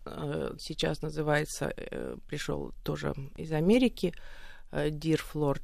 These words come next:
Time. Он не директивный, он более на-, направлен на игру и формирование эмоционального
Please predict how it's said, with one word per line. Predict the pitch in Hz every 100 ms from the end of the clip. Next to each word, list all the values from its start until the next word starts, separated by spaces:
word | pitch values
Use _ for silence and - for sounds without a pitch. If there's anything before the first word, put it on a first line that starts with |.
| -
Time. | 185 240 277 277 - - - - -
Он | 180 170 170 170
не | 185 185 185 170 156 - - - - -
директивный, | 151 185 165 170 - - 135 131 175 262 320
он | - 180 165 156 -
более | - 160 170 196 185 170 165 156 147 - -
на-, | - 165 - 60 - -
направлен | 160 156 180 170 165 165 170
на | 175 175
игру | 160 190 190
и | 156
формирование | - 160 160 160 165 165 151
эмоционального | 151 - 160 165 151 139 139 139